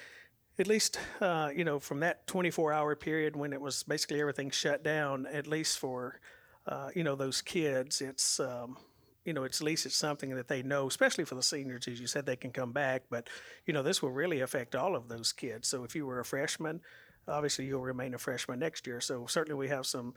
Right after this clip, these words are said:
the N C A A has some logistics that we need to work through as far as scholarship count limits, roster limits, uh, some of those things and,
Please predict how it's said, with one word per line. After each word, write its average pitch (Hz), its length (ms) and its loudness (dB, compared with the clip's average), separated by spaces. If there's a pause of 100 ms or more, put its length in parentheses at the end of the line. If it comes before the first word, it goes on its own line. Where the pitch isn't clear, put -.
(360)
the 180 100 2
N 175 80 4
C 170 200 4
A - 0 -
A 156 80 4
has 156 100 4
some 139 160 0
logistics 139 680 -2
that 131 120 -6
we 127 100 -8
need 135 180 -8
to 135 80 -4
work 131 260 -6
through 131 280 -4
as 127 120 -2
far 127 300 -6
as 123 100 0
scholarship 170 800 2
count 147 480 -2
limits, 151 540 -2
roster 143 440 0
limits, 139 640 -2
uh, 127 240 -6
some 156 300 2
of 139 80 -2
those 135 260 2
things 123 440 -6
and, 117 140 -12